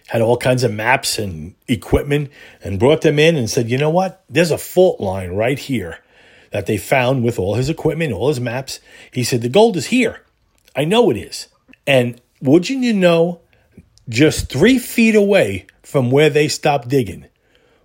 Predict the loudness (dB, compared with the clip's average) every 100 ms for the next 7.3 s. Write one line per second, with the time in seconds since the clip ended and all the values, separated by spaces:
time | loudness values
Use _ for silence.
0 | _ 0 2 0 -2 2 2 2 -2 -2
1 | -2 -4 -4 -8 -4 -2 0 0 0 0
2 | 0 -2 -10 -20 -20 _ _ _ _ 0
3 | 2 4 4 4 2 2 4 4 4 -4
4 | -2 -4 -2 -2 -2 -2 -4 -12 _ _
5 | _ _ _ -4 -4 2 4 4 0 -14
6 | -20 _ _ _ _ _ -8 -2 -2 0
7 | 2 2 0